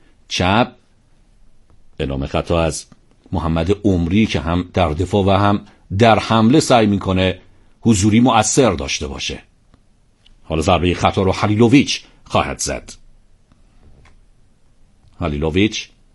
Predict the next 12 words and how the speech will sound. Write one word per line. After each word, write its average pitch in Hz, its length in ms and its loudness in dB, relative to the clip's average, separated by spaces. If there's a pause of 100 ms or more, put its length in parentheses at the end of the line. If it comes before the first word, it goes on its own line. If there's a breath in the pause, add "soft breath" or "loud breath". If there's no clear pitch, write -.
(760)
پشت 87 220 -2
توپ 90 280 -6
هست، 117 280 0
یارگیری 80 360 -2
پشت - 300 0
محوطه 101 520 0
جریمه 87 420 0
پرسپولیس، 90 640 -2
دقیقه 87 420 -2
بیست 85 300 -4
و 95 60 2
یک، 104 440 2